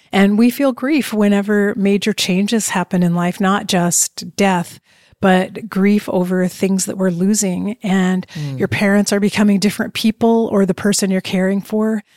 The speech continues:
Speaker 1: and you're losing things that you used to enjoy and used to have with them. So I think many people fail to recognize that they're feeling grief about that. So they may not give themselves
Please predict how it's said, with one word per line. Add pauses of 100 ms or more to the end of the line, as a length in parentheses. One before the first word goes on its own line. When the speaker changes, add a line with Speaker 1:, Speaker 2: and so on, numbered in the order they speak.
(220)
Speaker 1:
and
you're
losing
things
that
you
used
to
enjoy (140)
and
used
to
have
with
them.
So (480)
I
think
many
people
fail
to
recognize
that
they're
feeling
grief
about
that.
So
they
may
not
give
themselves